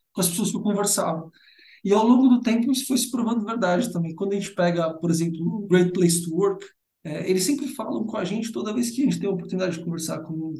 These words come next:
com o time lá, porque a gente normalmente fica na, em, em boas posições.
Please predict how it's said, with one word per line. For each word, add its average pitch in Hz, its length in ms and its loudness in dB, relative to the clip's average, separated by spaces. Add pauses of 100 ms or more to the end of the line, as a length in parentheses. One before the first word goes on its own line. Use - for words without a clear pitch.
com 160 440 -8
o 165 60 -8
time 170 320 2
lá, 170 340 -2 (500)
porque 143 200 0
a 175 60 10
gente 170 280 4
normalmente 170 520 8
fica 214 380 -2
na, 170 340 0
em, 156 420 -4
em 143 40 -2
boas 180 260 4
posições. 175 800 -2